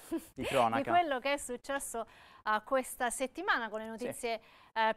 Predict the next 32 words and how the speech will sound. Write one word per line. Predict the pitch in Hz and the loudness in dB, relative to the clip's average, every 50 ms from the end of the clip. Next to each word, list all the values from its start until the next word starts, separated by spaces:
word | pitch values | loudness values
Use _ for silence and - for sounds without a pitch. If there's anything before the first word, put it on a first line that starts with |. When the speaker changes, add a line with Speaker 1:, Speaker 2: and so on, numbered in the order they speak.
| - | -2
Speaker 1:
più | - - 269 262 | -4 -2 0 0
importanti, | 262 247 247 - 262 254 247 _ - 247 262 269 254 220 - 240 202 | 0 0 -2 -2 -4 -4 -4 _ 2 2 2 2 0 -2 -6 -10 -6
quelle | 233 233 233 233 226 | -6 -4 -2 -2 -4
principali. | - 226 233 233 - - 262 240 - 247 233 214 214 214 220 - _ _ _ _ _ _ _ _ _ | -4 -4 -8 -8 -8 -6 -6 -2 2 2 2 2 2 -2 -6 -14 _ _ _ _ _ _ _ _ _
E, | - 247 240 240 - | -4 -2 -2 -2 -4
insomma, | 220 214 - 233 220 | -8 -12 -10 -8 -8
ne | 220 220 | -8 -6
abbiamo | 214 226 226 | -6 -6 -4
parlato | 226 226 233 220 208 226 | -2 -2 -2 0 0 -2
anche | 233 247 - - 208 | -4 -4 -4 -8 -10
poco | - - 220 202 - 214 | -6 -4 -4 -4 -4 -6
fa | 196 - 226 220 | -6 -2 -2 -2
con | 220 - 214 | -2 -4 -6
la | 196 196 | -6 -6
dottoressa, | 196 196 - - 208 214 208 - - 190 | -6 -10 -14 -12 -10 -10 -10 -10 -10 -10
non | 180 185 | -10 -10
c'è | - - | -10 -12
stato | 208 - 233 208 208 | -8 -6 -6 -6 -8
un | 202 - | -10 -14
passaggio | - 196 - - 240 202 196 202 | -16 -16 -12 -12 -12 -10 -10 -14
sul | 190 - 190 180 | -12 -14 -16 -12
covid, | - 202 196 190 196 202 196 208 | -6 -4 -4 -4 -4 -6 -10 -12
quindi | 202 - 226 226 214 208 208 - - - - | -10 -8 -8 -8 -8 -8 -10 -14 -16 -6 2
apriamo | - 254 269 - 269 262 233 220 214 214 214 220 226 220 - | 4 4 4 4 2 0 2 2 0 -2 -4 -4 -8 -8 -8
Speaker 2:
Proprio | - 233 220 220 226 220 | -8 -8 -8 -6 -6 -8
in | 214 | -2
tema | 214 262 269 277 269 | 6 10 10 10 10
Speaker 1:
proprio | 269 269 254 | 10 6 4
con | 220 208 214 320 311 | 6 6 6 6 6
Speaker 2:
covid. | 320 320 | 4 0
Speaker 1:
il | - - | -2 -2
covid | - - 311 311 320 339 359 392 415 392 370 330 | 0 4 8 8 10 10 8 6 4 -4 -2 2